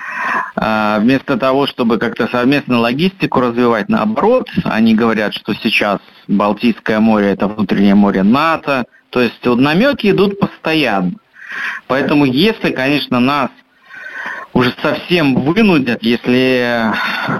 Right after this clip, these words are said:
полное безумие возобладает в умах, э, польских и литовских элит, конечно, нам придётся прорубать какой-то коридор, чтобы, условно говоря, Калининградская область Российской Федерации не оказалась полностью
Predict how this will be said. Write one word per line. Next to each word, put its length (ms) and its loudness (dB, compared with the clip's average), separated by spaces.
полное 540 2
безумие 580 2
возобладает 880 0
в 40 -4
умах, 560 0
э, 260 -2
польских 460 -2
и 40 0
литовских 560 -2
элит, 240 0
конечно, 480 0
нам 220 2
придётся 640 -2
прорубать 600 2
какой-то 440 -2
коридор, 540 0
чтобы, 320 -2
условно 380 0
говоря, 380 0
Калининградская 600 0
область 280 0
Российской 460 -2
Федерации 600 0
не 180 4
оказалась 560 -2
полностью 600 0